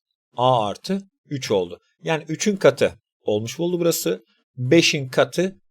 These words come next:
olmuş oldu burası ve A artı üç sayısı hem üçün hem de beşin katı olmuş oldu. Yani benim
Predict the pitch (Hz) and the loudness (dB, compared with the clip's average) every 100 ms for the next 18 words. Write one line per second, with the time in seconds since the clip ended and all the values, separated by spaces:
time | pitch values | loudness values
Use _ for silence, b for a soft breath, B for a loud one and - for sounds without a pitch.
0 | _ 147 160 160 - 101 104 127 117 - | _ 2 4 2 -4 -4 -2 0 0 0
1 | 151 - 160 165 160 156 - 165 165 - | -2 0 4 8 8 4 0 -4 -4 -2
2 | - 92 156 185 - _ - 175 202 196 | -2 -2 -4 -6 -8 _ -6 -2 -2 0
3 | 208 214 _ _ 202 190 180 156 139 127 | -2 -4 _ _ -6 0 2 2 0 -4
4 | 107 110 92 90 - 90 98 147 156 165 | -6 -4 -8 -10 -16 -12 -6 0 0 0